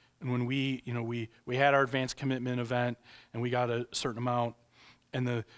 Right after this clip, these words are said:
and the consultant was, "Yep, this is right where I predicted." And, and then we had our, m-, m-, um, celebrate, what we called Celebration Sunday for the rest of the congregation to, to make their commitments. And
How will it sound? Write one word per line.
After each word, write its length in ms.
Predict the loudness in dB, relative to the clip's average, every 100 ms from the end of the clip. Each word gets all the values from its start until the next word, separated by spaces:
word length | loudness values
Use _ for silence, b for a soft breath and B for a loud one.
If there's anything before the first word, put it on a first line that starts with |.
| B
and 120 | -4
the 60 | -2
consultant 560 | 0 0 4 2 2 -2
was, 340 | -2 -2 -4
"Yep, 460 | 2 4 2 -6 -12
this 120 | -6
is 80 | -4
right 220 | 2 2
where 140 | 4 2
I 20 |
predicted." 640 | 2 0 0 2 -2 -2 -6 B B B B B _
And, 440 | 0 2 0 -2 -4 b b _
and 160 | 0 2
then 400 | 4 4 2 0
we 140 | -4
had 200 | 0 0
our, 380 | 2 2 2 -2 b b b
m-, 120 | -8 -8 _
m-, 200 | -4 -4
um, 420 | -4 -2 -2 -4 -8 -16 -20 -6
celebrate, 460 | 2 2 2 0
what 100 | -2
we 100 | -4
called 240 | -2 -2 -2
Celebration 600 | -2 -2 -2 -4 -4 -4
Sunday 400 | -4 -4 -4 -6
for 160 | -8
the 100 | -6
rest 220 | -4 -2
of 80 | -4
the 80 | -8
congregation 640 | -8 -8 -6 -6 -6 -6
to, 100 | -6 -10 B B B B -8
to 100 | -4
make 200 | -4 -4
their 100 | -6
commitments. 640 | -6 -8 -6 -6 -8 -12 b b b _ -6
And 440 | -4 -2 -4 -6